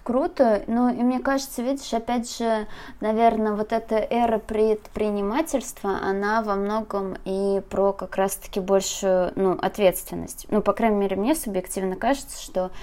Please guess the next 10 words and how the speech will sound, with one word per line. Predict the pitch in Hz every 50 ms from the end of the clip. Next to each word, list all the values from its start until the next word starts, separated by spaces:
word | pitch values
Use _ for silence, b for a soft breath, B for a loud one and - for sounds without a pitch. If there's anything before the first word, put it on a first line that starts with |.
| B B B B B B B B B B B B B - -
э, | - 180 185 180 180 180
по | - 202
крайней | - 190 196 196
мере, | 190 190 190
как | 190 - 196 - -
я | 208 190
это | 180 180 -
ощущала, | 180 - - - - 190 175 170 175
что | - - - -
когда | - 190 190 190 196 190 190 190 185 180